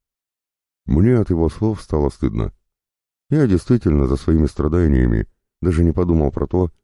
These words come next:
что можно огненный шар покатать, да и кокон тоже. И тут в памяти вспыхнуло.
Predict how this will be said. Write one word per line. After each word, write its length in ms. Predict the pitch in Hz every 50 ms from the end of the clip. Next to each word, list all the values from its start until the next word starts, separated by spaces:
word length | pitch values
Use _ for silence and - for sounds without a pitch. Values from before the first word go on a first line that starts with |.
| _ _ _
что 180 | - - 82 82
можно 420 | 78 76 71 71 73 71 65 65 -
огненный 360 | 80 78 76 76 78 78 78
шар 200 | 73 - 65 58
покатать, 500 | - - - - - - 64 53 - - - _ _ _ _ _ _ _ _ -
да 120 | - 73
и 80 | 65 55
кокон 340 | - - - - 71 67
тоже. 280 | - 69 62 58 62 - - _ _ _ _ _ _ _ _ _ _ _ _ _ _ _ _ _ _ _ _ _ _ _
И 100 | - 90
тут 180 | 98 - 113 -
в 80 | - -
памяти 320 | 92 85 85 76 - -
вспыхнуло. 560 | 69 - - - - - 60 53 52 50 50